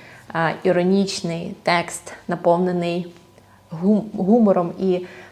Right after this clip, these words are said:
фантазією, яка бринить з кожного слова. Вона підмічає якісь такі цікаві, смішні ситуації, розкручує їх, і це завжди мега смішно.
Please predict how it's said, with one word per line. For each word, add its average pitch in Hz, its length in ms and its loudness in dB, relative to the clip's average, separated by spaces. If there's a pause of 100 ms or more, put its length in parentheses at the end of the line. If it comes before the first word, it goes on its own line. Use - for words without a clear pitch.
(100)
фантазією, 190 680 2
яка 180 260 0
бринить 196 460 2
з - 40 -10
кожного 190 420 0
слова. 165 380 -2 (340)
Вона 240 140 2
підмічає 226 440 2
якісь 208 220 -4
такі 214 220 -2
цікаві, 196 340 -2
смішні 196 400 -2
ситуації, 196 580 0
розкручує 220 600 2
їх, 175 260 -2
і 190 40 -4
це 208 180 2
завжди 208 300 0
мега 190 300 0
смішно. 165 540 -8